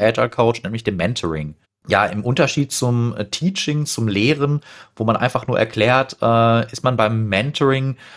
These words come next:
ja eher dabei, äh, dem Mentee, was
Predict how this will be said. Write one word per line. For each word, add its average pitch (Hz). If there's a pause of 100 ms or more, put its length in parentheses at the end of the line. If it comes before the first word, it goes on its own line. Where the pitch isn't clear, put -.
(140)
ja 117
eher 120
dabei, 117
äh, 110
dem 107
Mentee, 120
was -